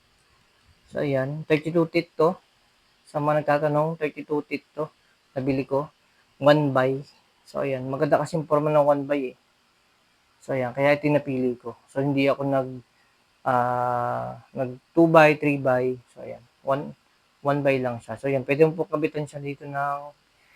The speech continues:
hindi ko alam kung pwede, anong pwede ikabit dito.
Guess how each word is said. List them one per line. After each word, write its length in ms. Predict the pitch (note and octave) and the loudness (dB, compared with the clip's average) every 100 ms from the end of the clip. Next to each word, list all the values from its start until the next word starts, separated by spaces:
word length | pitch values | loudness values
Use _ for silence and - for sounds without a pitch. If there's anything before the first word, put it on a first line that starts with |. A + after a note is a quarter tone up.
| _ _ _ | _ _ _
hindi 240 | C#3 C3+ | -6 -4
ko 160 | C3+ D3 | -2 0
alam 240 | D3 D#3 | 0 -2
kung 80 | D3 | -4
pwede, 100 | C#3 D3 | -4 -4
anong 240 | D3 D3 | -6 -8
pwede 240 | C#3 C#3 D3 | -6 -8 -8
ikabit 320 | C#3 C#3 _ | -14 -18 _
dito. 320 | C#3+ C#3 D#3 | -6 -2 -4